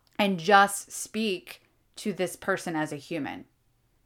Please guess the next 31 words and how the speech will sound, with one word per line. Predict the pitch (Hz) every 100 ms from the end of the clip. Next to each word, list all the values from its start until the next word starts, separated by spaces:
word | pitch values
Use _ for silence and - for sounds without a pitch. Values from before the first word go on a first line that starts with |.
| _ _ _ _
and | 196 190
not | 185 190 185 -
everyone | 175 175 165 160
as | 165 151
a |
collective, | 147 - 139 139 - 160
because | 147 151 165 160
not | 175 190
everybody | 190 185 180 160 170 151 143 135 143 _ _ _ _ _
needs | 185 185 180
to | 185
be | 175
spoken | 165 - 190 190 196
to | 175 - 151 147 139
as | - 151
a |
whole, | 131 143 127 - - _ _ _ _ _
because | 180 165 175
we're | 180
all | 175 170
unique | 156 156 147 139
and | 156
we | 151
all | 151
have | 151 147
different | 147 - 190
ways. | 160 160
And | 156
so | 175 160
that | 180 185 -
was, | 202 165